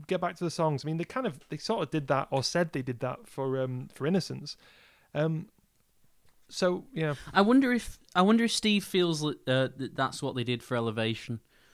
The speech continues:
Speaker 2: because that very much, f-, to me, has always felt like a best of show.
Speaker 1: Uh,
Speaker 2: Even though they were pushing the new
Speaker 1: yeah,
Speaker 2: album.
Speaker 1: yeah,
Speaker 2: Do you know
Speaker 1: I
Speaker 2: what I
Speaker 1: mean, they,
Speaker 2: mean?
Speaker 1: they were, I mean,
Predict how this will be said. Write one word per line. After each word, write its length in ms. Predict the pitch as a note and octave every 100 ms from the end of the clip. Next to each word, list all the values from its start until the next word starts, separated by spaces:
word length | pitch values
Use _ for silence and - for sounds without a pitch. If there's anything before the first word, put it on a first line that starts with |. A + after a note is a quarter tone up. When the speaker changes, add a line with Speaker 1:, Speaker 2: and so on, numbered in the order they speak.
| _ - -
Speaker 2:
because 320 | A#2+ C3 A2+
that 200 | C3 A2+
very 280 | B2+ B2+ B2
much, 380 | A#2+ - - -
f-, 120 | - - -
to 100 | B2
me, 180 | A#2+ A#2+
has 140 | G#2+
always 300 | A2+ A2 G#2+
felt 220 | A#2+ A2+
like 160 | G#2+ G#2
a 60 |
best 360 | G#2+ G#2+ G#2 -
of 360 | G2+ F#2+ - _ _ _ _ _
show. 400 | - A#2 G2+ F#2+ _ _ _ _ _ _ _ _ _ _
Speaker 1:
Uh, 240 | F#3 F#3 F#3 -
Speaker 2:
Even 280 | B2 B2
though 120 | B2 A2+
they 100 | A2
were 200 | A2+ A2+
pushing 400 | - A2 A#2+ A2
the 80 |
new 160 | A2 A2
Speaker 1:
yeah, 100 | G#2+
Speaker 2:
album. 280 | A2 G#2+ G2+ - -
Speaker 1:
yeah, 260 | C#4 D#3
Speaker 2:
Do 60 | C3
you 60 | B2+
know 60 |
Speaker 1:
I 20 |
Speaker 2:
what 80 | B2+
I 40 | B2
Speaker 1:
mean, 40 |
they, 60 | B2
Speaker 2:
mean? 120 | G#2+
Speaker 1:
they 80 | F3
were, 200 | F3+ D#3+ - -
I 60 | D#3
mean, 220 | D3+ C#3+